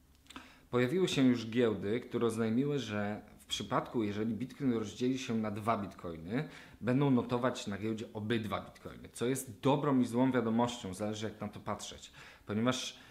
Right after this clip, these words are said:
po pierwsze, rozmyje się wartość, będzie, rynek zacznie szukać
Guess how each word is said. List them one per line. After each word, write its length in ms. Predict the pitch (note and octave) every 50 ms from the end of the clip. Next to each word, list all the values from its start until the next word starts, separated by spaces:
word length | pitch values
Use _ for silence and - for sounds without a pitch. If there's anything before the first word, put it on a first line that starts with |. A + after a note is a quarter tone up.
| - - - _
po 80 | - G2+
pierwsze, 520 | - B2+ C3 C3+ C3+ - - G#2+ - - - -
rozmyje 480 | G#2+ G#2 G#2+ G#2+ G#2+ B2+ D3 D3+ D3
się 140 | - - B2
wartość, 840 | G#2+ G#2 A#2 A#2 B2 B2+ - - - E2+ G2 G#2 - - - - G2+
będzie, 540 | G#2+ G#2 G#2 G2 G#2+ A2 A2 G#2+ G#2 G#2 G#2 - E2+ E2 G#2
rynek 380 | A2+ A2+ B2+ C#3 C3 B2 -
zacznie 340 | G#2+ B2 B2 - - - A2+
szukać 460 | - - D3+ D3+ - A2+ - - -